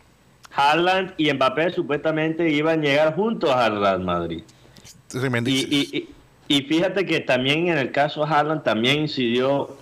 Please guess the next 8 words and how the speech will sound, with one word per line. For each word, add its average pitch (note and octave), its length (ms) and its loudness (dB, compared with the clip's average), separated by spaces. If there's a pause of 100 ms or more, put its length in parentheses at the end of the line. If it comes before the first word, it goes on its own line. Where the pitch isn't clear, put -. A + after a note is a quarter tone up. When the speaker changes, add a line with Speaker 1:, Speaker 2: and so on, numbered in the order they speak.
(460)
Speaker 1:
su - 200 -6
papá, A#2 380 2
porque G2+ 240 -4
su A2 120 -6
papá, A#2+ 540 0 (180)
quien G#2+ 160 -4
fue A#2 160 -2
jugador, C3 560 0